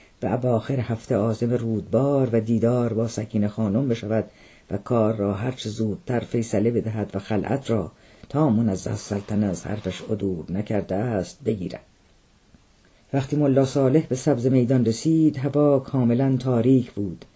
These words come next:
و سگ‌های بی صاحب و بی مأمن در دور و اطراف میدان ولو بودند.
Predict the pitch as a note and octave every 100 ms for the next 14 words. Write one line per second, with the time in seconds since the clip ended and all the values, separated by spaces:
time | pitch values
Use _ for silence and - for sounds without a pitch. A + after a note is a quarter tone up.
0 | _ - - - A#2 B2 A#2+ C#3+ C#3+ C#3+
1 | C#3 A2+ A2+ - B2 A#2 D3 C#3 G2+ B2
2 | B2+ G2+ C3 C#3+ C#3+ - _ _ _ -
3 | B2+ G#2+ C#3 C3 B2 - B2+ - D3 D3
4 | C3+ B2+ A#2 B2+ B2+ A#2 A2+ A#2 F#2 F2+
5 | E2 - -